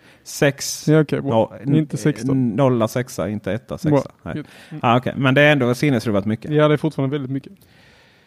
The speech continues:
Speaker 1: Eh, och, eh, de har ju också, eh, de har ju också, det ska också sägas att iPhone tio har, har tre gig ram.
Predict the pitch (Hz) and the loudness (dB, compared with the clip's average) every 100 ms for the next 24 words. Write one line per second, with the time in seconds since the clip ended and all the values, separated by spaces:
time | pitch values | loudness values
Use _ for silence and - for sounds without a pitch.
0 | _ _ - 139 110 110 107 104 101 101 | _ _ -12 -4 0 2 2 0 0 -2
1 | 95 92 - _ _ - 127 - - 123 | -2 -4 -8 _ _ -2 -2 -2 0 2
2 | 120 117 113 107 - _ _ _ _ _ | 4 2 2 -2 -4 _ _ _ _ _
3 | _ _ _ _ _ _ _ _ _ _ | _ _ _ _ _ _ _ _ _ _
4 | _ _ _ _ _ - 110 139 156 208 | _ _ _ _ _ -16 -8 -4 2 4
5 | 127 120 117 - 95 95 - 131 120 117 | 4 2 -2 -2 -2 -2 -4 0 2 2
6 | 117 113 113 110 107 104 95 135 151 139 | 2 0 0 0 -2 -4 -4 -4 0 0
7 | 139 175 - 113 135 - 156 - 151 143 | 0 -2 -2 -2 -2 -2 -2 2 2 2
8 | 139 131 123 131 131 131 160 127 143 151 | 0 0 0 -2 -2 0 2 2 2 0
9 | - 120 139 131 139 98 104 107 113 101 | -2 -2 -2 -2 -4 -4 -4 -4 -4 -4